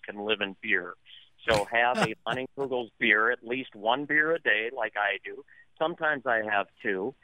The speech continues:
Speaker 1: And, uh, you will remain virus-free. I mean, my brother Dick, who does not get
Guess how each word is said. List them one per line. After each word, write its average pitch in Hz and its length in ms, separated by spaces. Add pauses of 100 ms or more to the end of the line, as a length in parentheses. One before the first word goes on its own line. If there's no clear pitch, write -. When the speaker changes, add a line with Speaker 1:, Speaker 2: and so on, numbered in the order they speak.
(440)
Speaker 1:
And, 104 400
uh, 107 260
you 123 600 (100)
will 131 420 (120)
remain 135 500
virus-free. 147 880
I 101 140
mean, 110 240
my 117 120
brother 127 480
Dick, 147 260 (120)
who 113 160
does 110 220
not 110 340
get 95 160